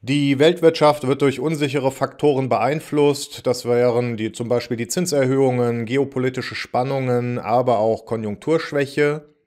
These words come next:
Da müssen wir genauer drauf schauen. Und es gab genug Futter. In der letzten Woche haben sich die Notenbanker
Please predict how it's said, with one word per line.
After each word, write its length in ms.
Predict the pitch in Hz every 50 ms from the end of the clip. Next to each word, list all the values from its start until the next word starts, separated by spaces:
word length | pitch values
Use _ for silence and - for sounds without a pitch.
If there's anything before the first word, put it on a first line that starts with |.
| _ _ _
Da 140 | - 123 131
müssen 200 | 135 135 120 -
wir 60 | 127
genauer 320 | 117 120 123 127 135 143 131
drauf 340 | 120 117 127 127 127 -
schauen. 400 | - 127 123 120 120 123 123 127
Und 140 | 123 117 110
es 100 | 113 -
gab 240 | - 147 156 165 -
genug 300 | - 135 135 131 127 -
Futter. 480 | - 165 165 165 170 156 147 143 139 131
In 80 | 127
der 80 | 127 123
letzten 320 | 131 131 131 - 131 123
Woche 280 | 127 131 127 131 123 110
haben 220 | 110 120 120 120
sich 140 | 107 110 -
die 100 | - 117
Notenbanker 1080 | 117 123 147 180 175 180 139 123 113 123 123 131 127 - 127 123 120 120 120 123 -